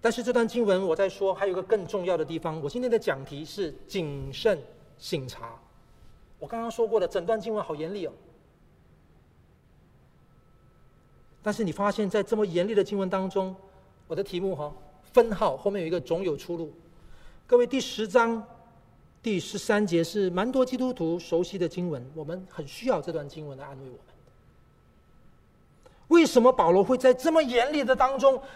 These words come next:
你们自以为站得稳的人，你必须谨慎，免得你们跌倒，你们要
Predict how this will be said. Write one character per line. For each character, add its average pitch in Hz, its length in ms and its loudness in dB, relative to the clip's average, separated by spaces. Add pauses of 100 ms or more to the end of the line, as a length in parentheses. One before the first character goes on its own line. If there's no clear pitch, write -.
(100)
你 202 100 4
们 247 160 8
自 349 280 8
以 262 140 4
为 240 200 12
站 277 260 6
得 233 100 8
稳 202 140 8
的 262 100 8
人， 220 260 6
你 170 60 -6
必 285 160 2
须 277 140 0
谨 202 240 0
慎， 254 200 6 (580)
免 202 160 4
得 285 100 10
你 262 80 4
们 208 120 2
跌 214 180 8
倒， 127 180 0 (1300)
你 185 120 -2
们 233 120 6
要 277 200 6